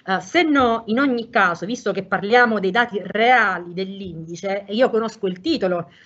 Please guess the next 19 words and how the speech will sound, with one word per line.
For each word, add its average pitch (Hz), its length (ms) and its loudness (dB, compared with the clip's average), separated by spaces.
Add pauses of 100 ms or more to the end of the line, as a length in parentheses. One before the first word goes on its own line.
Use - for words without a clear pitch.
di, 233 360 -2
eh, 180 380 -4
quel 202 540 4
volume 196 420 2
che 196 120 -4
voglio 208 240 4
consultare, 247 800 2 (380)
dal 226 260 2
canale 269 380 2
generale 247 500 2
comunque 214 420 -4
io 202 240 2
riesco 202 540 -2
a, 180 260 2
a 165 140 -4
recuperare 190 880 0
il, 185 640 -4
il, 180 560 0
mm, 180 140 -2